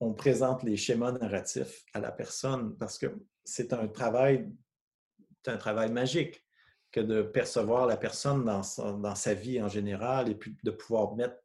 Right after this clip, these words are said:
des images et quelque chose, une histoire autour de ça. Euh, donc moi, c'est un, c'est toujours ces moments-là qui sont magiques pour moi,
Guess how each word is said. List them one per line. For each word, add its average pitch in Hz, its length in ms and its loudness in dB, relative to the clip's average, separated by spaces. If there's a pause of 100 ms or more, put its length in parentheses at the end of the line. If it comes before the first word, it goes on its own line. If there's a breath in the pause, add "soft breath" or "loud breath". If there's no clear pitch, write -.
(100)
des 101 280 -2
images 113 540 -2
et 98 160 -2 (440 loud breath)
quelque - 160 0
chose, 135 360 4 (640)
une 139 200 -2
histoire 135 480 4
autour 104 240 0
de 101 100 2
ça. 143 360 0 (560 loud breath)
Euh, 110 240 -4 (1200)
donc 117 180 -2
moi, 131 140 0
c'est 123 220 0
un, 110 140 0 (240)
c'est - 220 -2
toujours 135 280 2
ces - 180 2
moments-là 117 380 0
qui - 120 -6
sont 110 160 -2
magiques 101 380 -2
pour 98 180 -4
moi, 101 380 -6